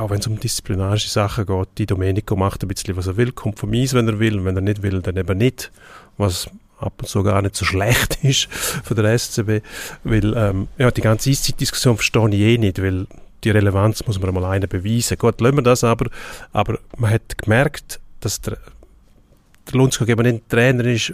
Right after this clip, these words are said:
wenn der schon zehn Jahre Erfolg gehabt hat mit dieser Ausstrahlung, wäre es kein Problem. Aber als Greenhorn, die Ausstrahlung, die ihm ein bisschen fehlt, ist nicht so richtig der Chef, oder? Man hat nicht das Gefühl, Mialonen ist alles abprallt.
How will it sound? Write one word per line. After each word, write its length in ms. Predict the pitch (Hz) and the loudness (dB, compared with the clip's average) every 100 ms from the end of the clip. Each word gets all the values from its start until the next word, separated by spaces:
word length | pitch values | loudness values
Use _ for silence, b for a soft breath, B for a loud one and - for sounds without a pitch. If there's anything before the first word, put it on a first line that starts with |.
| - | -6
wenn 140 | 123 120 | -4 0
der 140 | 120 | 0
schon 160 | - - | -2 0
zehn 240 | 127 127 | 4 6
Jahre 120 | 120 113 | 6 4
Erfolg 300 | 127 151 - | 4 4 2
gehabt 200 | 131 110 | 0 0
hat 320 | 127 - - | -2 -6 -6
mit 160 | 131 123 | -4 0
dieser 200 | 117 120 | 0 2
Ausstrahlung, 520 | 135 - 104 110 107 | 0 0 2 2 2
wäre 100 | 113 | 2
es 100 | - | 0
kein 140 | - - | -4 -6
Problem. 340 | - 95 104 98 | -4 0 2 2
Aber 140 | 92 | 0
als 260 | 98 - - | 0 -2 -4
Greenhorn, 800 | 113 143 156 110 104 127 151 160 B B B B B - | 0 2 2 4 4 4 2 -2 B B B B B 2
die 120 | 127 | 2
Ausstrahlung, 580 | 143 156 - 139 131 123 | 4 0 2 2 2 2
die 60 | |
ihm 60 | 123 | 0
ein 80 | 120 | -2
bisschen 320 | 123 - 113 | -4 -4 -4
fehlt, 340 | - 120 127 | 0 2 2
ist 140 | 120 110 | 0 0
nicht 140 | 120 | 0
so 180 | 117 117 | 2 4
richtig 380 | 120 120 - - | 4 2 -2 -4
der 100 | 104 | 0
Chef, 460 | - 113 117 - | 4 4 4 2
oder? 180 | 113 113 | 2 2
Man 160 | 107 107 | 2 2
hat 180 | 117 - | 0 -2
nicht 280 | 113 - B B B B | -6 -8 B B B B
das 100 | - | -8
Gefühl, 220 | - 117 | 0 2
Mialonen 480 | 101 107 135 113 98 | 4 4 4 4 4
ist 80 | 104 | 2
alles 280 | 104 107 | 4 2
abprallt. 600 | 95 110 - - - 67 | 2 -2 -2 -4 -4 -6